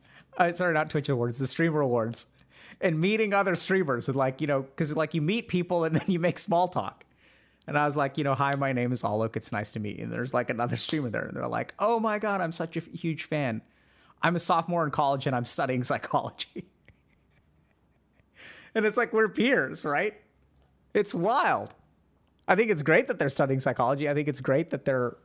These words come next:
a very successful streamer. But somewhere along the way, we start making comparisons and we think that we gotta go fast. And if you look at that tweet, what happens is, like, we're trying to do it all at once. Because lo-, society has told us you can't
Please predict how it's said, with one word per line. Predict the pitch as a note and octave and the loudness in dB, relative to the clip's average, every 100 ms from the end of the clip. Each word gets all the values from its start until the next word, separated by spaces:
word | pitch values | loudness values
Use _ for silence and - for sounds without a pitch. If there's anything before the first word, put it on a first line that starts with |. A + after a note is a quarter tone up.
| _ | _
a | C#3+ | 0
very | B2+ C#3 | 2 2
successful | C#3 - C3+ C3+ - | 0 -2 -4 -4 -6
streamer. | C3 - B2+ D#3+ | -6 -2 -2 0
But | E3+ F3+ | -2 0
somewhere | - F#3 C4+ | 2 4 2
along | B3 G#3 G#3+ | 4 2 2
the | G#3+ | 0
way, | E3 D#3+ A#3 - - - | 2 2 0 -4 -18 -2
we | G#3+ | 0
start | G#3 G#3+ G3 | 4 4 4
making | G#3+ G#3 G3+ | 2 -2 -2
comparisons | G3 A3+ C#4 A#3 C3+ - - | 2 6 6 6 -2 -4 -2
and | E3+ | 0
we | F3+ | 0
think | F#3 A#3 | 0 2
that | A#3+ | 0
we | A3+ | 0
gotta | A3+ A#3 | 2 2
go | A3+ B3 | 4 2
fast. | - C4 A#3 - - - _ - - _ _ _ - | 4 4 4 2 -8 -10 _ -20 -20 _ _ _ -4
And | F#3 | -2
if | |
you | G3 | 0
look | F#3+ B3+ C4 | 2 2 2
at | C4 | 0
that | G#3+ G3+ | 0 0
tweet, | - A#3 C4+ G3+ | -2 -2 -2 0
what | F#3 F#3 | 0 0
happens | E3 G3+ A#3+ G3 F3+ A3+ - _ _ _ _ _ _ - | 4 4 4 -2 -2 -4 -6 _ _ _ _ _ _ 0
is, | G#3+ F3+ | 2 4
like, | G3+ F#3+ | 0 0
we're | G3+ | -4
trying | - A3+ B3 | 0 0 2
to | A3+ | 2
do | G3+ A3 | 2 2
it | |
all | G3 F3+ | 4 2
at | F3+ | 2
once. | A#2+ F#2 - - - _ _ _ _ _ _ _ _ _ | 0 0 -2 -2 -6 _ _ _ _ _ _ _ _ _
Because | D#3+ F#3+ G3+ F3 | 0 2 0 0
lo-, | E3+ - | -4 -2
society | F3 G3 F#3 G#3+ A3 A#3 | -2 0 0 2 2 2
has | A3 | -2
told | - F#3+ G3+ | -2 -2 2
us | A#3+ A#3+ | 2 0
you | G#3+ | -4
can't | G3 - A3+ | -4 -2 -2